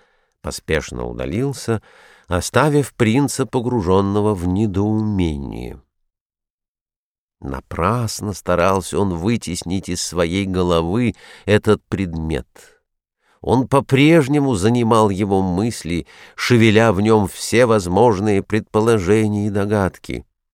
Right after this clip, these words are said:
Прислушиваясь к пению птиц, он думал, что в этих звуках не слышно никакого горя.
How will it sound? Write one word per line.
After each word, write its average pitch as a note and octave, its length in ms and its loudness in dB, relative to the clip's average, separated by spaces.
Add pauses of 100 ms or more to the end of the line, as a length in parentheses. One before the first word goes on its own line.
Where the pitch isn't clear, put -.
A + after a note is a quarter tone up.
(460)
Прислушиваясь A2+ 800 -2
к - 80 -20
пению A2+ 400 0
птиц, - 500 -10 (380)
он A2 260 4
думал, D3 280 2
что - 260 0
в A2+ 120 0
этих B2 360 2
звуках B2+ 640 -2
не B2+ 120 -2
слышно C3 460 -2
никакого C3 640 0
горя. E3+ 500 0